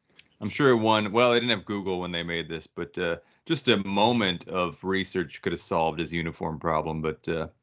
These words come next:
whatever. It's, it's one of the least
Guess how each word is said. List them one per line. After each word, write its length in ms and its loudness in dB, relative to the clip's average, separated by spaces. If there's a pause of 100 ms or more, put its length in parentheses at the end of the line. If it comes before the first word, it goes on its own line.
(140)
whatever. 420 6
It's, 280 -6 (360)
it's 200 0
one 340 2
of 60 2
the 100 6
least 400 2